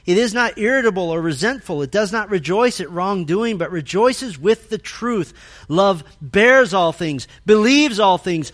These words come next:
hopes all things, endures all things. Love never ends. But that's just if I were guessing. To consider is to give something significant thought.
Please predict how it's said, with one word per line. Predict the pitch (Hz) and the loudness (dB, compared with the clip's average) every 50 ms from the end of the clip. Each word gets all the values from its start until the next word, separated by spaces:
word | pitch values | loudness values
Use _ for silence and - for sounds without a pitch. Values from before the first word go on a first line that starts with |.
| - - - | -16 -20 -12
hopes | - - 233 277 311 320 - - - | -2 4 6 6 6 6 2 0 2
all | 220 196 180 - | 2 2 2 0
things, | - 196 180 180 170 151 | 0 -2 -2 -2 -2 -4
endures | 185 185 185 147 190 247 285 294 285 247 160 185 | -4 -4 -2 -2 -2 -2 0 0 0 -2 0 0
all | 175 147 139 | -2 -2 -2
things. | - - 156 151 147 151 139 - - - _ - - - _ _ _ _ - | -4 -6 -6 -6 -6 -6 -8 -10 -14 -20 _ -20 -20 -20 _ _ _ _ -6
Love | 139 151 214 240 240 220 185 180 208 196 | 0 2 4 6 4 4 2 -2 -8 -6
never | 160 156 170 185 175 196 190 | -4 -2 -2 -2 -2 -4 -6
ends. | - 240 262 269 214 135 113 101 - - - - - _ _ _ _ _ | -6 -6 -6 -6 -6 -8 -8 -12 -14 -18 -18 -20 -20 _ _ _ _ _
But | - 170 - | -8 -6 -4
that's | 226 220 196 - - | -4 -4 -4 -6 -8
just | 196 190 - - 160 | -8 -8 -8 -8 -8
if | - 160 | -6 -6
I | 151 143 | -6 -6
were | 135 127 | -6 -8
guessing. | 123 202 240 - - - - _ _ _ _ _ _ _ _ _ _ _ _ _ _ _ _ _ _ _ _ _ _ _ _ _ _ _ _ _ _ _ _ _ _ _ _ _ _ _ _ - | -8 -8 -8 -8 -10 -14 -20 _ _ _ _ _ _ _ _ _ _ _ _ _ _ _ _ _ _ _ _ _ _ _ _ _ _ _ _ _ _ _ _ _ _ _ _ _ _ _ _ -10
To | - 196 | -8 -8
consider | - - 202 175 160 - - - - - 285 311 233 190 147 131 131 139 | -6 -4 -4 -4 -4 -6 -8 -8 -4 -2 -2 -2 0 -2 -2 -4 -6 -8
is | - 165 151 - | -10 -10 -10 -8
to | - 165 | -8 -10
give | 143 117 - 214 262 277 240 | -8 -6 -4 -4 -4 -4 -8
something | - - 233 220 190 - 208 202 196 196 180 - _ _ _ _ _ _ _ _ _ | -8 -8 -6 -8 -6 -8 -8 -8 -8 -10 -12 -16 _ _ _ _ _ _ _ _ _
significant | - - - 185 143 160 180 233 240 - 254 - 226 190 143 - | -14 -10 -8 -8 -6 -4 -4 -4 -4 -6 -8 -10 -10 -12 -12 -14
thought. | - - 196 190 175 147 98 92 - - - - | -12 -8 -6 -4 -4 -6 -8 -10 -16 -18 -20 -20